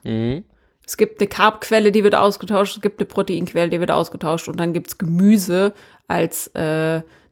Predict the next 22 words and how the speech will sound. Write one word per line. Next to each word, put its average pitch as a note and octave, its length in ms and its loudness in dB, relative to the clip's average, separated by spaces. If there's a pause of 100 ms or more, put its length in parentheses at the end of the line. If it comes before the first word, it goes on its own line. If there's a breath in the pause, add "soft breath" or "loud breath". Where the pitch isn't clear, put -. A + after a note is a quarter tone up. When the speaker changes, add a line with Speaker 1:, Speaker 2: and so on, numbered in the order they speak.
Speaker 2:
dritte E3+ 720 0 (160)
Option, F#3+ 880 0 (580)
Fiber F#3 640 2 (240)
und F3+ 240 -2
Fett - 280 0
kommt F3+ 280 -2
irgendwie F3 340 -2
dran E3 340 0
und E3 240 -4
dann, D3+ 340 -4 (380)
also F3 180 -4
bei E3+ 120 4
mir E3+ 140 4
gibt's E3+ 220 0
vier G#3 200 4
Komponenten, F3 560 0
die E3 60 2
immer E3 200 0
ausgetauscht - 540 -4
werden, D#3+ 220 2
aber D#3 120 -2
die, E3 240 -4